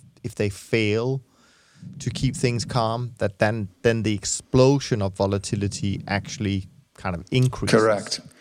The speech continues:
Speaker 1: Yeah.
Speaker 2: There is this tipping point, right? For
Speaker 1: Yeah.
Speaker 2: instance, when a certain barrier of an option is broken and the Vega profile completely changes in, like, in, in one sweep go, or when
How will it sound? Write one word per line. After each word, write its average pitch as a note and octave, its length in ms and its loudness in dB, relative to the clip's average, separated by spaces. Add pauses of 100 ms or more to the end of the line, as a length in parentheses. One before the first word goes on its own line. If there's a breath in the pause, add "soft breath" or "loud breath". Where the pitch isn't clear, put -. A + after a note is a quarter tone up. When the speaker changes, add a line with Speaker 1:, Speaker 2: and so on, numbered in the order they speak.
(120 loud breath)
Speaker 1:
Yeah. G#2 200 -4
Speaker 2:
There A2 100 6
is A2 160 2
this G2 180 0
tipping A2+ 380 -2
point, G#2 380 -2
right? G#2 260 -2
For - 140 -4
Speaker 1:
Yeah. G2+ 60 0
Speaker 2:
instance, G#2 300 0
when G#2 380 0 (320 loud breath)
a G#2+ 100 -2
certain G#2 380 0
barrier G2+ 400 4
of G2 140 0
an G#2 60 0
option G2+ 300 -4
is G2 140 -6
broken G2 420 0
and F#2+ 160 -4
the - 60 -12
Vega G2+ 320 -2
profile G2 720 0
completely G2+ 460 -4
changes G2+ 580 -2
in, G2+ 340 -6
like, G2 320 -2
in, G2 280 -2
in A2+ 140 -2
one G2+ 160 -4
sweep - 280 0
go, A2 300 0 (400 loud breath)
or G2+ 180 0
when G2+ 380 0